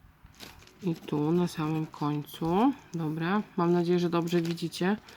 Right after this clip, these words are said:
bo ja tak kręcę i zamiast się popatrzeć, czy wy dobrze widzicie, to się patrzę w zdrapkę. Tu mamy żółwia. Tutaj, tutaj.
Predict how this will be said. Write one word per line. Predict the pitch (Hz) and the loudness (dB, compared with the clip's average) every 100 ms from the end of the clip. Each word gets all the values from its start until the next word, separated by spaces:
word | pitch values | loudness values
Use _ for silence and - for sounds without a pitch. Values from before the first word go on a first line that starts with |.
| - - - - - - - | -20 -20 -20 -20 -20 -10 -2
bo | 165 | 2
ja | 165 | 2
tak | 170 170 - | 2 -2 -4
kręcę | - 190 196 - | 2 4 6 6
i | 214 | 4
zamiast | 185 185 185 | 6 4 2
się | - | 0
popatrzeć, | 180 180 - 240 - 180 175 | -2 -2 2 2 2 0 0
czy | 180 | 0
wy | 175 180 | 4 4
dobrze | 185 185 185 | 4 4 4
widzicie, | 175 180 202 214 | 4 0 4 4
to | 185 | 4
się | 185 185 | 2 0
patrzę | 185 180 - | 0 -2 -2
w | 180 | -2
zdrapkę. | 185 - 180 165 - 160 160 - - - - - - - - - - - - - - - - - - - - - - - - | -4 -2 -2 -2 -6 -6 -6 -10 -20 -20 -20 -20 -20 -20 -20 -20 -20 -20 -20 -20 -20 -20 -20 -20 -20 -20 -20 -20 -20 -20 -8
Tu | 151 156 151 156 | -4 -2 -2 0
mamy | 156 147 156 156 170 196 | 0 -2 -4 -2 0 0
żółwia. | 185 170 170 175 - 175 208 247 - - - - - - - - - - - - - - - - - - - | 0 -4 -4 -6 -4 0 2 0 -2 -12 -20 -20 -20 -20 -20 -20 -20 -20 -20 -20 -20 -20 -20 -20 -20 -20 -6
Tutaj, | 175 170 - 160 160 165 196 | -4 -4 -6 -6 -4 0 0
tutaj. | 208 - 170 165 - 165 160 175 214 | -2 -4 -6 -6 -6 -4 0 2 2